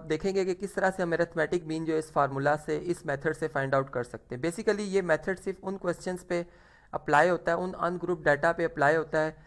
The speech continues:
जिसमें data जो है इसके दरमियान, इसकी data की values के दरमियान जो फ़र्क आ रहा है वो एक जैसा हो, ठीक है। तो ये बात आपने अपने जहन में रखनी है वाज़े तौर पर। यहाँ पे अगर हम देखें तो हर values के दरमियान, हर दो conjunctive values के दरमियान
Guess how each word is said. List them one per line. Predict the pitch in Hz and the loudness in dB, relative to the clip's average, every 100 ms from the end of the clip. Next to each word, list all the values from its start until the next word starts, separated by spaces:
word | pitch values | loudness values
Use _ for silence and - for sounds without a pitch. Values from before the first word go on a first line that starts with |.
| - - | -20 -14
जिसमें | 147 160 170 180 143 | -8 -6 -2 -2 2
data | 143 143 175 | 2 6 4
जो | 165 160 | 4 2
है | 151 156 - - - | 0 -2 -6 -20 -8
इसके | 165 - 180 | -8 -2 0
दरमियान, | 165 147 147 156 165 - | 0 2 4 4 2 -10
इसकी | - 170 | -12 -2
data | 156 143 165 | 4 4 4
की | 170 160 | 0 2
values | 143 147 170 | 0 2 0
के | - | -2
दरमियान | 165 147 147 156 | -2 0 0 0
जो | 165 | -2
फ़र्क | 156 - 175 - | -2 2 2 4
आ | 151 | 4
रहा | 151 | 4
है | 151 | 2
वो | 151 | 0
एक | 147 | 0
जैसा | 143 120 - | -2 -4 -4
हो, | 107 - - | -10 -10 -12
ठीक | - - | -10 -6
है। | 156 - - - - _ | -8 -8 -20 -20 -20 _
तो | 165 165 165 | 0 0 2
ये | 180 | 2
बात | 180 160 165 | 6 8 8
आपने | 160 160 170 | 6 4 0
अपने | 156 151 151 143 156 | -4 -4 -6 -4 -4
जहन | 139 143 151 | -2 -2 -2
में | 156 | -6
रखनी | 143 160 156 | -6 -8 -8
है | 151 | -4
वाज़े | 135 127 151 | 0 0 0
तौर | 151 147 | -2 -2
पर। | 143 151 147 - - - | -2 -6 -8 -10 -20 -10
यहाँ | 151 147 180 | 2 4 6
पे | |
अगर | 190 185 | 4 2
हम | 180 | 2
देखें | 170 185 | -2 -2
तो | 185 | -2
हर | 170 180 | 0 2
values | 170 160 170 180 | 2 0 0 -4
के | - | -4
दरमियान, | 165 151 143 151 | -2 0 0 0
हर | 151 175 | 0 -2
दो | 165 170 | -2 -2
conjunctive | 160 147 143 143 160 | -2 -2 -4 -2 -2
values | 147 147 160 - | 0 0 -4 -6
के | 147 | -4
दरमियान | 139 135 135 139 | -2 0 0 0